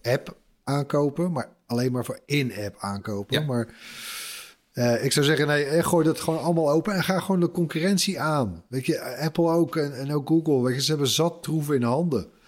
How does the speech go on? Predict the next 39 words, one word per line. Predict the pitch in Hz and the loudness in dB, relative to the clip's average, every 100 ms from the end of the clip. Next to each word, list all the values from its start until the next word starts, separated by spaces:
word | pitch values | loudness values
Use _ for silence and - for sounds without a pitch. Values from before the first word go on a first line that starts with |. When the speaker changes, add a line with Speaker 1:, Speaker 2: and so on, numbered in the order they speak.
| - _ _ | -20 _ _
Speaker 1:
Weet | - 120 | -4 -2
je, | |
het | 139 | -2
is | 120 - | -2 0
veilig, | 156 165 165 165 156 | 2 4 4 4 0
het | - | 0
is, | 120 | -2
het | - | -2
is | 120 | -4
makkelijk. | 107 139 165 165 156 151 151 - - _ _ _ _ | -2 0 0 2 2 0 -4 -14 -20 _ _ _ _
Eh, | - 117 113 | -6 -4 -2
hè, | 113 156 170 | 0 0 0
ik | 104 | -2
vind | - 104 | -4 -2
zelf | 131 139 117 | 2 2 2
wel | 117 | 0
dat, | 117 107 | 0 -2
dat | 113 92 | -4 -2
overzicht | 127 151 139 131 107 113 | 0 0 2 0 0 -4
met | 104 | -6
welke | 117 117 120 | -4 -2 -4
abonnementen | 107 107 135 185 143 | -4 -2 0 0 -2
ik | |
heb | - 104 | -4 -2
lopen, | 107 98 95 101 - _ _ _ | -2 -2 -4 -12 -14 _ _ _
ja, | 117 90 | -8 -2
vind | 135 | 0
ik | 180 | 2
heel | 107 98 | 2 2
erg | 110 104 | 0 -2
prettig. | 160 170 139 - | -2 0 -2 -4
Speaker 2:
Ja. | - 113 - _ _ | -4 -4 -6 _ _
Speaker 1:
Nou, | - 95 | -4 -4
als | 117 123 | -2 -2
ik | 135 | 0
dan | 135 120 | 0 2
vervolgens | 123 135 131 123 127 | 2 2 2 2 2
overal | 127 131 127 120 | 0 0 0 2
weer, | 120 117 110 | 2 2 0